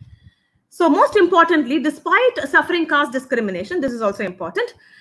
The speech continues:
Dalits replicate caste hierarchy within their community. So there is hierarchy within the community also,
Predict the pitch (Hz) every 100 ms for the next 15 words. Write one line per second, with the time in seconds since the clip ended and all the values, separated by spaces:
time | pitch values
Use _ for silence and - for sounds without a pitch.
0 | - 220 339 508 523 220 277 302 508 554
1 | 480 494 494 - 349 339 392 - 330 359
2 | 349 349 349 294 330 302 302 302 294 370
3 | 480 466 214 - _ - 254 262 269 -
4 | 269 302 427 403 392 339 359 339 359 320
5 | 359 370 370 330 440 - 226 -